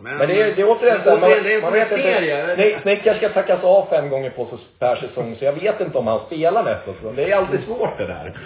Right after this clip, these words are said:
Speaker 1: <laughs> Okej, då kör vi nästa. Sala, som man alltid räknar bort, men ändå räknar med. Så att det är
Speaker 2: Jo,
Speaker 1: jätte-
Speaker 2: och de är alltid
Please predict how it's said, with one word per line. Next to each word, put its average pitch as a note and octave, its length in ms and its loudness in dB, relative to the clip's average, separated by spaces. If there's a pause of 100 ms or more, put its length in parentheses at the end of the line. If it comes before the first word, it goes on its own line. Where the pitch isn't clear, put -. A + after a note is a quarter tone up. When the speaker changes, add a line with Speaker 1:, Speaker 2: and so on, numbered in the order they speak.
(880)
Speaker 1:
<laughs> G#3+ 100 -2 (640)
Okej, D#3+ 440 -2
då G3 120 -2
kör B3+ 240 0
vi B3 60 -2
nästa. G#3+ 400 0
Sala, B3+ 480 2
som A3+ 140 -2
man F#3+ 160 -2
alltid F#3 360 -4
räknar G3 300 -2
bort, - 280 0
men F3 160 -4
ändå E3 260 -2
räknar F3+ 320 0
med. D#3 400 -2
Så D3+ 60 -10
att C#3+ 60 -14
det F3+ 100 -8
är F3+ 40 -6
Speaker 2:
Jo, F3+ 380 0
Speaker 1:
jätte- D#3+ 120 -2 (140)
Speaker 2:
och F3 100 6
de G#3+ 60 0
är A3 60 2
alltid C3+ 260 -2